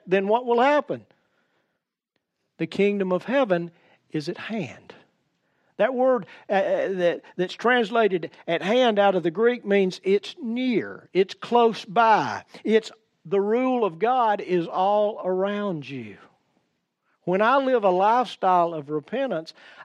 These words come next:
I live in the rule of God, and his kingdom is all around me.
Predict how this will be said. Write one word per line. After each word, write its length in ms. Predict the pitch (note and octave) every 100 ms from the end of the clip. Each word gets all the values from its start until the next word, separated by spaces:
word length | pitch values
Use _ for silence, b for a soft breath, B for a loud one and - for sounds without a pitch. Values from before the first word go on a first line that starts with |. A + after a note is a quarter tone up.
| -
I 180 | G#3+
live 360 | B3+ A#3 A3 G#3 B B
in 180 | G#3 F3+
the 120 | D#3+
rule 540 | D#3+ E3+ G3 G#3+ A3 E4+
of 220 | F3 E3+
God, 420 | G3+ A3+ - C4+ E3+
and 180 | E3
his 360 | D3+ F#3+ G3 -
kingdom 580 | - A#3 C#4+ B3 D#3+ G3+
is 180 | D#3+ D#3+
all 320 | - E3+ F3+
around 520 | G3+ A#3 B3+ A#3+ -
me. 380 | C3+ A2 -